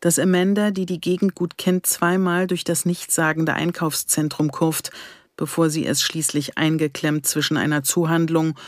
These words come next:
und einem Schuhdiscount-Outlet entdeckt. Nummer zwei, in dem fensterlosen Raum ist es so dunkel, dass sie kaum erkennen kann, was sie ist, während sie beobachtet, dass ihr Begleiter jedes Mal nervös zur Tür blickt,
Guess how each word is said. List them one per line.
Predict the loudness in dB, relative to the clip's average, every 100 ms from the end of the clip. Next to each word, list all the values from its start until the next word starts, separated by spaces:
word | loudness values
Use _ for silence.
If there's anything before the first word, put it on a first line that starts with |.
| -20 -4
und | -2
einem | 0 0 0
Schuhdiscount-Outlet | 0 -2 0 -2 0 0 0 -2 0 0 0
entdeckt. | 0 0 -2 -6 -14 _ _ _ _ _ _ _ _
Nummer | 0 2 2
zwei, | 2 4 4 0 -6 -20 _ _ 0
in | 4
dem | 4
fensterlosen | 4 2 2 0 0 0 0
Raum | 2 2 2
ist | 0 -6
es | -4 0
so | 0
dunkel, | 0 0 0 2 0 -2 -14 -6
dass | 0
sie | 0
kaum | 0 2 2
erkennen | 2 0 2 2 2
kann, | 0 0 0
was | 0
sie | 0
ist, | 0 2 0 -4 -12 -20 _ _
während | -2 0 0
sie | 0
beobachtet, | 0 2 2 -2 -2 -4 -2 -4 -2
dass | -2 0
ihr | -2
Begleiter | 0 0 0 2
jedes | -2 0 -2 0
Mal | 0 2
nervös | 2 0 0 -2 -2 -4
zur | -4 -4
Tür | -2 -2
blickt, | 0 -2 -4